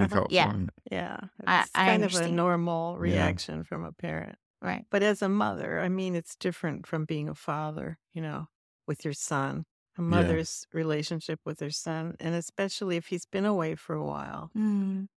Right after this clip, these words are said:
Speaker 3: And you know that you've raised him, done whatever you could to give him the values, you know, that you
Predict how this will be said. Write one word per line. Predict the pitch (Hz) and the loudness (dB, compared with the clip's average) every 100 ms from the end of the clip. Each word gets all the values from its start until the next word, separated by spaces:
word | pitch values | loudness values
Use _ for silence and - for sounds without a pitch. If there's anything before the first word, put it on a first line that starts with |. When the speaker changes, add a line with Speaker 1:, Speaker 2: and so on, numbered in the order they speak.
| _ _ 190 | _ _ -2
Speaker 3:
And | 165 165 | 0 0
you | 170 170 | 0 2
know | 170 175 175 175 | 2 4 4 2
that | 165 160 | 0 -4
you've | 175 165 165 170 180 | -6 -6 -10 -14 -6
raised | 165 165 160 - - | 0 0 0 -6 -6
him, | 180 185 180 180 | -4 -2 -2 -4
done | 170 175 165 160 160 - | -2 -2 -2 -6 -10 -8
whatever | 185 165 160 160 | -4 0 0 -2
you | 151 | -6
could | - - 165 | -4 -2 -2
to | 170 | -4
give | - 156 | -2 0
him | 156 156 | 0 0
the | 156 | 0
values, | 156 135 139 147 156 170 - - | 2 2 0 -2 -4 -6 -8 -8
you | 185 175 | -4 -2
know, | 175 180 | -2 -2
that | 185 - | -4 -6
you | 196 | -10